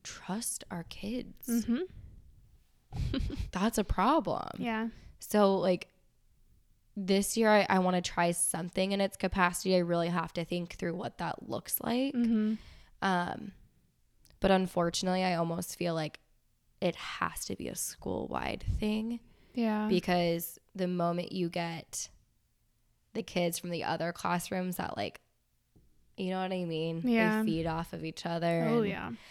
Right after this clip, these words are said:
Speaker 1: so, I don't know. It's something to definitely think through. It has a lot more to it than meets the <laughs> eye.
Speaker 2: Yeah.
Speaker 1: But I think it's something worth, like, discussing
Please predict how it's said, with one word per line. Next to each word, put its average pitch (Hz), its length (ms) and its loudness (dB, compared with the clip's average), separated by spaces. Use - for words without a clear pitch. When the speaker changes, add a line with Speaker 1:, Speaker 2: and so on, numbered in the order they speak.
Speaker 1:
so, 233 480 6
I 208 120 8
don't 180 140 2
know. 165 240 0
It's - 160 2
something 240 240 4
to 220 60 6
definitely - 480 0
think 170 240 -4
through. 262 420 6
It 180 200 4
has 185 260 2
a 175 40 0
lot 170 280 2
more 175 520 2
to 175 260 -2
it 175 240 0
than 170 160 -2
meets 170 280 -4
the 170 180 0
<laughs> - 20 -2
eye. 254 800 6
Speaker 2:
Yeah. 254 280 -2
Speaker 1:
But 180 360 4
I 190 120 4
think 190 200 -4
it's 185 180 -2
something - 360 -2
worth, - 340 -4
like, - 280 -6
discussing - 640 -4